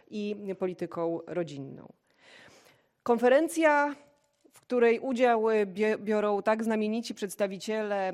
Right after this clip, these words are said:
administracji, świata, e, nauki, świata, e, biznesu, e, instytucji publicznych,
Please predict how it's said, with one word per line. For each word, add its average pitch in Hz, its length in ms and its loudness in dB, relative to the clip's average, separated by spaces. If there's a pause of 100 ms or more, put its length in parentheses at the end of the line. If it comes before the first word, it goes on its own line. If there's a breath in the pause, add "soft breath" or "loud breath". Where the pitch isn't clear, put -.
(120)
administracji, 220 1000 -2
świata, 180 680 0 (100)
e, 185 100 -4
nauki, 208 640 -4
świata, 185 540 -2 (140)
e, 170 120 -8
biznesu, 202 720 -4 (240 loud breath)
e, 214 100 -2
instytucji 202 680 -6
publicznych, 196 760 -6